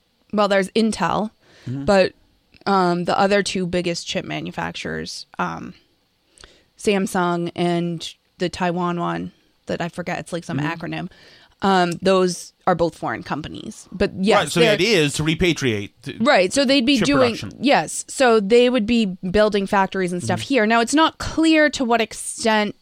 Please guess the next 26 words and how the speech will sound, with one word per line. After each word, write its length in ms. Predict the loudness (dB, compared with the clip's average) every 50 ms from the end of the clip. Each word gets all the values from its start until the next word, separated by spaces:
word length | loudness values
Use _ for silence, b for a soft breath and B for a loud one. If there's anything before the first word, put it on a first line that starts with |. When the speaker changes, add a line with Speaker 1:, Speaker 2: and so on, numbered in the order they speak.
| _ -8
Speaker 1:
these 280 | -4 -2 -2 -2 -2 -4
companies 540 | -4 -2 -2 0 0 0 0 -2 -2 -2 -2
might 200 | -2 -2 -2 -2
not 200 | -2 -2 -2 -2
have 80 | -4 -4
started 340 | -4 -2 -2 -2 -2 -4
building 340 | -4 -4 -4 -2 -4 -4 -6
stuff 260 | -6 -6 -6 -6 -6
here 300 | -4 -4 -2 -2 -2 -2 -4 -4
anyway, 640 | -2 -2 -2 -2 0 2 2 4 4 2 0 -2 B B B B B B B B B B B 2
um, 560 | 4 4 6 6 6 4 4 2 -2 -4 -6 _ _ _ _ _ _ _ _ _
you 100 | 0 0
know, 140 | 0 0 0 0
especially 540 | -2 0 2 2 2 2 2 2 2 2 2
if 120 | 2 2
there 140 | 2 2 2
were, 140 | 2 2 2
like, 200 | 2 0 0 0
good 160 | -2 0 0
economic 520 | 0 -2 -2 -2 -2 0 0 0 -2 -4 -4
incentives 520 | -4 -4 -4 -4 -4 -4 -6 -8 -6 -6
to 60 | -6
do 200 | -6 -6 -6 -6
so, 260 | -4 -2 0 0 2 2
like 260 | 0 -2 -4 -4 -4
Speaker 2:
Mm-hmm. 260 | -6 -6 -6 -8